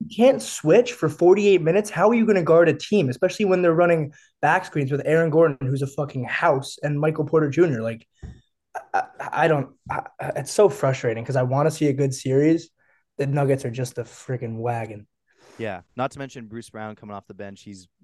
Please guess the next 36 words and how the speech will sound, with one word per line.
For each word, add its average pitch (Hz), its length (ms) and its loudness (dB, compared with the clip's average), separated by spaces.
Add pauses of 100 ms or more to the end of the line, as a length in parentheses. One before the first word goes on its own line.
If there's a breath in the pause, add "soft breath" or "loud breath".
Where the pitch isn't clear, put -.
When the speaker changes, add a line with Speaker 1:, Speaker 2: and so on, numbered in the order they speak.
(240)
Speaker 2:
a - 80 -10
lot 101 260 -6
bigger. 98 280 -14
He's 98 140 -20
probably 104 320 -12
around 95 340 -16 (300)
the 113 80 -16
size 101 480 -14
of 90 180 -20 (380)
the 110 60 -18
majority 101 360 -12
of 98 60 -12
the 95 60 -16
guys 92 260 -14
on 90 100 -20
the 90 60 -20
Heat 101 240 -20
bench. 92 440 -20
Um, 87 420 -18 (380)
and 110 160 -14
then 98 320 -14
you 110 140 -12
have 104 340 -8 (380)
the 113 80 -10
switch - 460 -12
between 104 600 -20
Jamal 104 520 -12
and 95 100 -16
Jokic 101 640 -16
on 98 140 -20
the 92 60 -20
pick, - 300 -18
man. 87 260 -20
It's 92 200 -20
really 107 200 -14
interesting 98 560 -20